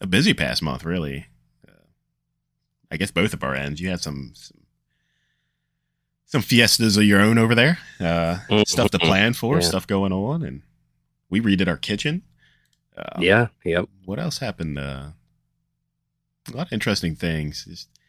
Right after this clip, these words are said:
Speaker 1: just not a lot of time for stuff lately. Just, uh,
Speaker 2: No.
Speaker 1: trying to chew through life, you know, do, do the life thing that everybody has to,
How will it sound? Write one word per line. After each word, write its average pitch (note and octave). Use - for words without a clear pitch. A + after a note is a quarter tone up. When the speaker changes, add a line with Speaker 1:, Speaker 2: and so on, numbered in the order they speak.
Speaker 1:
just B2+
not E3
a E3+
lot C#3
of G2+
time F2+
for C2+
stuff -
lately. -
Just, -
uh, -
Speaker 2:
No. F2
Speaker 1:
trying G2
to E2
chew E2+
through D2
life, C#2
you -
know, G1+
do, D2+
do D#2
the E2+
life D#2
thing A#1+
that A1
everybody C2+
has B1
to, A#1+